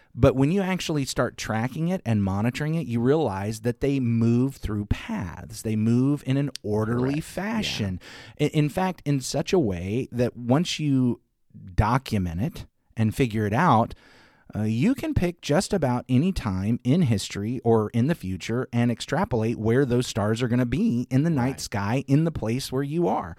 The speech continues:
Speaker 2: Mm-hmm.
Speaker 1: Again, if you've studied that, the sun is gonna do the same thing.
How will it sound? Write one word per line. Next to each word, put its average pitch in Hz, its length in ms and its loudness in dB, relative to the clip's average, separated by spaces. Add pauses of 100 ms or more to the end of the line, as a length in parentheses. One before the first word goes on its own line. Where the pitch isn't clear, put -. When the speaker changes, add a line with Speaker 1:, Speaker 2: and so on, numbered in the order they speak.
Speaker 2:
Mm-hmm. 104 380 -8
Speaker 1:
Again, 170 420 2
if 147 180 2
you've 120 140 0
studied 156 400 0
that, 69 240 -10 (300)
the 117 80 6
sun 113 300 4
is 143 100 0
gonna 104 140 0
do 92 120 -2
the 85 80 -4
same 87 300 -4
thing. 123 340 2